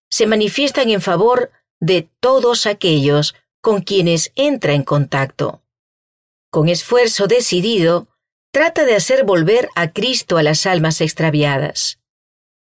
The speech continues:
El poder de Jesús la capacita para hacer mucho. Aquellos que no tienen hijos tienen también responsabilidades. En la mayoría de los casos,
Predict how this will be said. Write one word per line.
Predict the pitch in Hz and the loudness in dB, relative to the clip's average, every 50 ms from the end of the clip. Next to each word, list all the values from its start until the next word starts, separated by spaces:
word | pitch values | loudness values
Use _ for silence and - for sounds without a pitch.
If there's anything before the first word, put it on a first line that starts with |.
| _ _ _ _ _ - | _ _ _ _ _ -2
El | 185 185 185 170 | 0 0 0 -2
poder | - - 180 170 165 220 277 330 330 339 427 - - | -2 0 2 2 4 4 2 2 0 -2 -6 -8 -8
de | 156 160 175 | -4 -2 -2
Jesús | 151 - - 147 143 - - 202 220 254 311 - - - - _ _ _ _ _ _ _ _ _ _ - | -2 -2 -2 -2 0 0 0 0 0 0 0 -2 -2 -4 -6 _ _ _ _ _ _ _ _ _ _ -4
la | 175 180 170 165 | -2 0 0 -2
capacita | 165 - 277 311 311 - 208 180 - - - 285 302 302 - 170 151 | -2 -2 -4 -2 -2 -2 -2 -2 0 -2 -2 -2 -4 -2 -2 -4 -2
para | - 156 147 151 | 0 0 0 0
hacer | 151 - - 156 147 | 0 0 0 0 0
mucho. | 143 143 143 139 131 - - 156 143 - - _ _ _ _ _ _ _ _ _ _ _ _ _ - | 2 2 0 0 -2 -4 -4 -6 -6 -8 -10 _ _ _ _ _ _ _ _ _ _ _ _ _ -6
Aquellos | - 170 165 220 226 226 226 226 - | -4 -2 0 2 2 4 2 2 0
que | - 208 | 0 -2
no | 190 208 214 196 | 0 0 -2 -2
tienen | 226 233 220 214 208 214 | -2 -2 0 0 0 0
hijos | 233 226 170 - - 151 147 147 - - - - _ _ _ _ _ - | 0 -2 -2 -2 -2 -2 -2 -2 -2 -6 -8 -10 _ _ _ _ _ -6
tienen | - 277 277 269 247 | -4 -2 0 0 0
también | - 170 151 151 156 165 196 208 202 | 0 0 0 0 2 2 2 0 0
responsabilidades. | 165 151 151 147 - - 151 147 143 - 156 139 147 139 147 143 135 143 139 139 135 - - - - - - _ _ _ _ _ _ _ _ _ _ _ _ _ _ - | 0 -2 -2 -4 -2 -2 -2 0 0 0 0 0 0 0 0 0 0 0 -2 -2 -4 -6 -8 -8 -8 -8 -10 _ _ _ _ _ _ _ _ _ _ _ _ _ _ -2
En | 220 226 | 0 0
la | 233 233 | 2 2
mayoría | 226 226 226 254 269 320 349 359 | 2 2 2 2 2 2 2 2
de | 311 226 | 2 2
los | 180 165 - - | 0 0 -2 -2
casos, | - 165 151 143 - 151 135 135 - - - _ | -2 0 0 0 0 0 -2 -2 -2 -4 -8 _